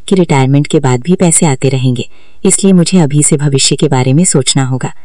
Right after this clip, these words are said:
ताकि तुम और अर्श दोनों बिना किसी चिंता के जिंदगी जी सकें। फिर अभी अर्श छोटा है, तो खर्च कम है, अभी saving भी हो जाएगी, पर जब वो बड़ा होगा, स्कूल कॉलेज जाएगा,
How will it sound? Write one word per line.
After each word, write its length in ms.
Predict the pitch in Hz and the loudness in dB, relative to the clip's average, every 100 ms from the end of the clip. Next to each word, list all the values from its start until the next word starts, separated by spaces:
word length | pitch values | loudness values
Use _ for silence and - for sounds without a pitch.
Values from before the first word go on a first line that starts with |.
| - - | -16 -6
ताकि 260 | 139 139 147 | -4 -2 -2
तुम 200 | 147 135 | 0 2
और 120 | 135 | 2
अर्श 260 | 135 135 - | 0 0 0
दोनों 300 | 131 147 185 | 2 4 4
बिना 220 | 147 139 | 2 2
किसी 260 | 147 - 139 | 0 -2 0
चिंता 320 | 135 131 - | 0 0 0
के 140 | 180 | 0
जिंदगी 400 | 156 139 131 131 | 2 2 2 0
जी 160 | 123 135 | 0 0
सकें। 320 | - - - - - - - | -2 -4 -10 -12 -18 -16 -6
फिर 140 | - 147 | -2 0
अभी 220 | 135 151 | 2 2
अर्श 220 | 131 131 | 2 0
छोटा 300 | - 139 165 | -2 0 0
है, 220 | 196 180 - - - | 0 0 -4 -12 -4
तो 60 | 214 | -4
खर्च 320 | - 170 - | 0 0 0
कम 220 | - 127 | 0 -2
है, 160 | 127 - - - - | -2 -6 -12 -16 -4
अभी 220 | 196 226 | 2 2
saving 360 | - 180 175 185 | 2 2 2 2
भी 100 | 202 | 2
हो 160 | 160 | 2
जाएगी, 380 | 131 123 120 - - - - | 2 0 -2 -6 -10 -16 -4
पर 100 | 135 | -2
जब 220 | 131 135 135 | 0 0 0
वो 80 | |
बड़ा 260 | 127 127 131 | 0 0 0
होगा, 320 | 131 131 135 - - - | -2 -2 -4 -6 -12 -6
स्कूल 300 | - 147 135 | -2 2 2
कॉलेज 400 | - 131 175 185 | 2 2 2 2
जाएगा, 340 | 208 214 - | 0 0 -4